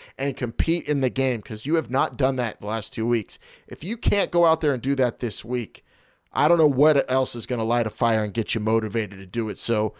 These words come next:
I would hope they show up. I would hope they have that fire. I know that you're saying there's no way they can't with all that going on with the team. So I understand that. But then I also think about what they're facing, Saint Louis, a team, seven total touchdowns allowed, and four of those were to Houston,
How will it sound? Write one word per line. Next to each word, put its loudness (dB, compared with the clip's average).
I 0
would 2
hope 2
they 2
show 6
up. 4
I 2
would 2
hope 0
they 2
have 2
that 2
fire. 0
I -2
know 4
that 0
you're 0
saying -2
there's 2
no 4
way 6
they 0
can't -2
with -4
all 2
that -2
going -2
on 0
with -6
the -20
team. -8
So 0
I 4
understand -2
that. -2
But -8
then 0
I 2
also 2
think -4
about 0
what 0
they're 0
facing, 0
Saint -4
Louis, 2
a -4
team, 0
seven 0
total 4
touchdowns 0
allowed, 2
and -6
four 4
of 4
those 2
were -4
to -4
Houston, -10